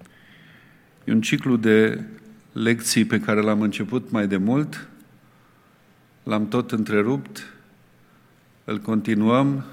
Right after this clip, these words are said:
pe cât se poate. Ciclul se numește Lecții din Biserica Primară. În seara aceasta suntem în capitolul nouă și vom avea citirea de la versetul zece la versetul treizeci.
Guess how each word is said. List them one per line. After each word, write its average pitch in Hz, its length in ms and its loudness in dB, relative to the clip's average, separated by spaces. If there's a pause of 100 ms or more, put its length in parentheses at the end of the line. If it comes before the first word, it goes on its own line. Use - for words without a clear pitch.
(360)
pe 110 100 -8
cât 110 180 -6
se - 140 -6
poate. 127 520 -2 (960)
Ciclul 120 420 -2
se 113 160 -6
numește 110 500 0
Lecții 123 680 2
din 107 240 0
Biserica 107 600 -2
Primară. 104 760 -2 (1080)
În - 100 -6
seara 139 240 4
aceasta 135 460 0
suntem 123 440 0
în 110 120 0
capitolul 107 600 -2
nouă 135 680 2 (720)
și - 220 -8
vom 107 220 0
avea 113 240 2
citirea 120 540 0
de 107 120 0
la 107 100 0
versetul 101 520 -4
zece 123 540 0
la 110 160 -2
versetul 104 640 -4 (200)
treizeci. 107 800 -4